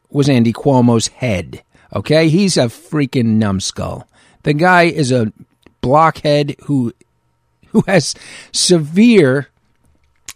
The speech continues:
Dunning-Kruger effect. Okay? If, for anyone who doesn't know what that means, that means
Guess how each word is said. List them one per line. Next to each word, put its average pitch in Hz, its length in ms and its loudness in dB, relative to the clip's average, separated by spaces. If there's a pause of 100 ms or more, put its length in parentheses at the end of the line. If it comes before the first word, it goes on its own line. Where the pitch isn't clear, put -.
(320)
Dunning-Kruger 160 880 4
effect. - 640 -8 (280)
Okay? 156 480 -2
If, 147 120 -6
for 165 140 2
anyone 214 320 2
who 180 100 4
doesn't 165 380 0
know 160 120 2
what 160 200 0
that 151 200 0
means, 147 460 0 (340)
that 185 200 0
means 160 500 2